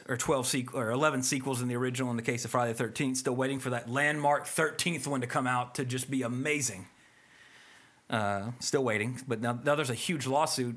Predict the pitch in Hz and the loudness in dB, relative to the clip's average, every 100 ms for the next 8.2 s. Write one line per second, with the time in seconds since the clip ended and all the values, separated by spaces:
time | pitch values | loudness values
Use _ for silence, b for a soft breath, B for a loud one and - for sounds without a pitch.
0 | - 127 117 127 120 113 117 123 117 113 | -6 -4 0 2 2 0 -2 -2 -4 -2
1 | - 139 120 120 107 127 127 127 123 123 | 0 0 0 -2 -2 -2 0 0 0 0
2 | 107 139 117 113 147 123 113 110 110 117 | 0 -2 -2 0 0 0 -2 -2 -2 -2
3 | 113 113 127 113 107 B B B B B | 0 2 2 2 -2 B B B B B
4 | 127 113 107 123 139 - 127 110 110 127 | 0 0 2 0 2 0 -2 -2 0 0
5 | 120 135 147 147 127 127 117 120 113 107 | 2 2 0 0 0 0 0 0 0 0
6 | 120 110 - 104 101 113 135 127 139 131 | 0 0 0 0 2 2 2 0 0 0
7 | 120 107 123 131 143 135 143 - 151 147 | -2 0 0 0 -2 -2 -2 0 0 0
8 | 131 | -4